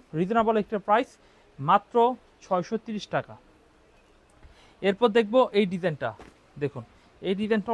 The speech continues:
অনেক সুন্দর একটা ডিজাইন হবে। এই ডিজাইনটা আমরা খুলে দেখাই, এই হচ্ছে ডিজাইনটা। দেখুন ছয়শো তিরিশ টাকা দামে কিন্তু এই থ্রি পিসটাও পেয়ে যাচ্ছেন। এই হচ্ছে কামিজের সামনের ডিজাইন, খুবই আনকমন একটি ডিজাইন হবে। আর এই হচ্ছে কামিজের পিছনের ডিজাইন,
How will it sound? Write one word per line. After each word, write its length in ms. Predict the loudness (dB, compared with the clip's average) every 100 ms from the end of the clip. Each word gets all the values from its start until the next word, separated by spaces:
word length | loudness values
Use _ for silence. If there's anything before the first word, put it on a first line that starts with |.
| 0
অনেক 120 | 0 -2
সুন্দর 240 | -2 0 -2
একটা 120 | -2 -4
ডিজাইন 220 | 0 0 -2
হবে। 180 | 0 -2 -4 _ _ -20 _ -6
এই 60 | -4
ডিজাইনটা 260 | -2 -2 0 0
আমরা 120 | 0
খুলে 180 | 0 0 2
দেখাই, 260 | 2 2 0 -6 _ -14 -6
এই 60 | -4
হচ্ছে 200 | -4 -4 -6
ডিজাইনটা। 320 | -6 -4 -6 -8 _ _ _ -12
দেখুন 180 | -10 -2
ছয়শো 240 | 0 0 -4
তিরিশ 160 | -10 -8 -4
টাকা 120 | 0 0
দামে 180 | 0 -2
কিন্তু 160 | -4 -2 -2
এই 60 | -2
থ্রি 120 | -10 -12
পিসটাও 280 | -10 -4 0
পেয়ে 160 | 0 2
যাচ্ছেন। 260 | 0 0 -8 -10 _ _ _ -2
এই 60 | 0
হচ্ছে 200 | 0 -2 -2
কামিজের 280 | -2 -2 -6
সামনের 300 | -6 -4 -6
ডিজাইন, 200 | -6 -6 -8 -6
খুবই 220 | -4 -2 -2
আনকমন 340 | -4 -6 -4 -6
একটি 120 | -8 -8
ডিজাইন 220 | -4 -2 -2
হবে। 140 | -2 -6 -8 -20 -20 _ -4
আর 80 | -2
এই 60 | -2
হচ্ছে 180 | -4 -6 -6
কামিজের 300 | -4 -4 -6
পিছনের 320 | -8 -6 -6 -6
ডিজাইন, 220 | -8 -8